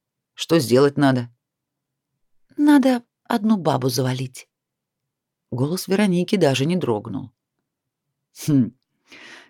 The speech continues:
я даже, походу, догадываюсь, кого», усмехнулся Чесноков и, отвернувшись в окно, вперился в редколесье невидящим взглядом. «Да, её.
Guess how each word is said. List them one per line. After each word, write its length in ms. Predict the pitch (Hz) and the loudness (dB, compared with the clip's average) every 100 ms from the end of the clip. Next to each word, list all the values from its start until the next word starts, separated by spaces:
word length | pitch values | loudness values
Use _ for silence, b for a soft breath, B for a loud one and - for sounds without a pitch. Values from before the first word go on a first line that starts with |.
| - | 2
я 240 | 131 160 | 4 6
даже, 260 | 190 190 185 | 6 4 4
походу, 420 | - 165 175 170 | 2 2 2 4
догадываюсь, 580 | 175 151 151 156 165 - | 4 4 4 4 2 2
кого», 440 | 180 139 104 113 _ _ _ _ _ _ _ _ | 2 2 2 -2 _ _ _ _ _ _ _ _
усмехнулся 680 | 117 - 120 - 120 113 113 | -12 -6 -6 -2 -4 -2 -6
Чесноков 640 | - 113 120 120 175 196 - _ _ _ | -6 -4 -2 0 -2 -6 -10 _ _ _
и, 80 | 135 | -4
отвернувшись 680 | 135 135 135 151 - 135 120 | -2 -2 -2 -4 -4 -4 -4
в 40 | |
окно, 300 | 123 160 214 | -4 0 0
вперился 560 | - 175 180 160 - 143 | 0 0 0 0 -4 -2
в 60 | |
редколесье 760 | 139 135 127 127 156 - 143 135 b | -2 -2 -4 -2 -4 -4 -6 -6 b
невидящим 560 | 147 147 139 131 - 139 | -4 -2 0 -2 -4 -6
взглядом. 580 | 120 117 107 - - - _ _ _ _ _ _ _ _ _ _ _ _ | -4 -4 -4 -8 -14 -18 _ _ _ _ _ _ _ _ _ _ _ _
«Да, 380 | 160 214 165 - _ _ _ _ _ _ - | -6 -4 -4 -6 _ _ _ _ _ _ -2
её. 460 | 311 294 165 117 | 2 2 0 -8